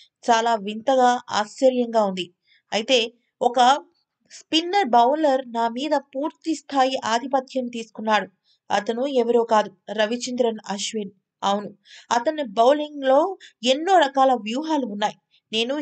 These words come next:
ఎంతో మంది గొప్ప గొప్ప అత్యద్భుతమైన బౌలర్స్‌తో గేమ్స్ ఆడాను. ఎవ్వరూ కూడా పూర్తి స్థాయి ఆధిపత్యాన్ని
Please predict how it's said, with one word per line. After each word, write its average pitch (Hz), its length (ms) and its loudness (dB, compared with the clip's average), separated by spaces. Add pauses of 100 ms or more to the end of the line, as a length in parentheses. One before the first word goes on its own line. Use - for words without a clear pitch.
ఎంతో 240 360 -2 (100)
మంది 269 360 -4 (160)
గొప్ప 233 280 -2
గొప్ప 294 320 -2 (280)
అత్యద్భుతమైన 269 920 -2 (420)
బౌలర్స్‌తో 247 840 2 (460)
గేమ్స్ 247 400 -4
ఆడాను. 196 340 0 (280)
ఎవ్వరూ 220 400 2
కూడా 233 260 0 (120)
పూర్తి 294 380 -6
స్థాయి 233 360 -2 (100)
ఆధిపత్యాన్ని 240 800 -4